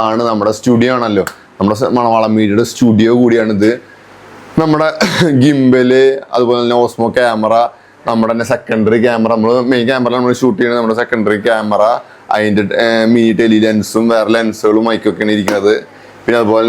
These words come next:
നമ്മുടെ ലൈറ്റ്, അതൊക്കെ ഔട്ട്ഡോർ നമ്മൾ വേറെ ഷൂട്ടിന് പോകുമ്പോൾ നമ്മൾ യൂസ് ചെയ്യണതാണ്. ഏത്, എൽ സിയും. പിന്നെ ഇതൊക്കെ just വെറുതെ ഒരു ഷോക്കേസിന് വേണ്ടിയിട്ട്, ഏർ, ഷോ പീസായിട്ട് വെച്ചത് മാത്രം. ഇവിടെ കുറച്ച് എന്ത് ചെയ്ത് ഫ്രെയിംസും ഇതൊക്കെ എന്ത് ചെയ്ത് നമ്മൾ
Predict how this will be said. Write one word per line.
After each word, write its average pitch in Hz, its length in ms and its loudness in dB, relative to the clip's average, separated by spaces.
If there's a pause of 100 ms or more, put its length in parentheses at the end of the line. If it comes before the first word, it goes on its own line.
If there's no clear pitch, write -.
നമ്മുടെ 113 260 2 (160)
ലൈറ്റ്, 110 540 0 (480)
അതൊക്കെ 104 220 0 (100)
ഔട്ട്ഡോർ 113 320 2
നമ്മൾ 120 200 2
വേറെ 113 240 0
ഷൂട്ടിന് 113 380 0
പോകുമ്പോൾ 107 340 0 (400)
നമ്മൾ 120 120 0
യൂസ് 110 200 2
ചെയ്യണതാണ്. 107 520 0 (540)
ഏത്, 107 260 2 (760)
എൽ 113 100 0 (140)
സിയും. 110 260 2 (300)
പിന്നെ 110 180 0
ഇതൊക്കെ 147 200 0
just 156 160 -6
വെറുതെ 170 220 2
ഒരു 170 80 2 (560)
ഷോക്കേസിന് 156 540 0
വേണ്ടിയിട്ട്, 151 320 0 (260)
ഏർ, 147 240 2 (240)
ഷോ 165 60 0 (100)
പീസായിട്ട് 139 320 0
വെച്ചത് 139 300 -2
മാത്രം. 117 260 -4 (720)
ഇവിടെ 139 220 0
കുറച്ച് 156 260 -2
എന്ത് 143 140 2
ചെയ്ത് 139 140 2 (140)
ഫ്രെയിംസും 139 560 0 (300)
ഇതൊക്കെ 135 240 0
എന്ത് 135 120 2
ചെയ്ത് 135 140 0
നമ്മൾ 127 160 0